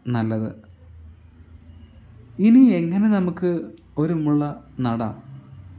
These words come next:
മുളപ്പിച്ച തൈകൾ ഏജൻസിയിൽ നിന്ന് ലഭ്യമാക്കുകയാണ്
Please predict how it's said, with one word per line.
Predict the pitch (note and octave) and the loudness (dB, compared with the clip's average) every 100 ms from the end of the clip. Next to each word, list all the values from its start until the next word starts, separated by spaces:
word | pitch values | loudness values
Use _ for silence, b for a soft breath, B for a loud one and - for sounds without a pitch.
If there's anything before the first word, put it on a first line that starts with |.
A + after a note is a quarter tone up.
| - - - - - - | -20 -20 -20 -20 -20 -6
മുളപ്പിച്ച | F3+ G3 A3+ A#3 B3 A#3+ A#3+ | 0 2 2 0 0 0 -2
തൈകൾ | C#3+ C#3+ E3 D3+ | -2 0 0 0
ഏജൻസിയിൽ | C3+ C#3 D#3+ D#3 E3 | 0 0 -2 -4 -4
നിന്ന് | D3 C3 C3 - C3+ | -4 -4 -6 -8 -6
ലഭ്യമാക്കുകയാണ് | B2+ B2+ D#3 C#3+ B2 A#2+ C3 A#2+ A2 C#3 | -4 -2 -4 -4 -6 -6 -6 -4 -6 -6